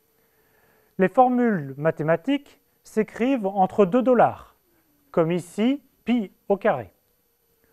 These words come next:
ou entre des doubles dollars si on veut centrer la formule sur une nouvelle ligne. Dans la suite, on omettra les balises dollars. Les exposants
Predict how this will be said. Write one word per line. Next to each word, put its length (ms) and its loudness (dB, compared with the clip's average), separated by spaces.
ou 320 2
entre 360 0
des 160 4
doubles 440 2
dollars 580 0
si 200 -10
on 100 2
veut 180 -2
centrer 420 -2
la 100 2
formule 600 0
sur 300 -4
une 120 0
nouvelle 360 -2
ligne. 260 -10
Dans 120 0
la 100 2
suite, 560 -4
on 160 -2
omettra 420 2
les 100 2
balises 320 0
dollars. 400 -4
Les 220 2
exposants 720 0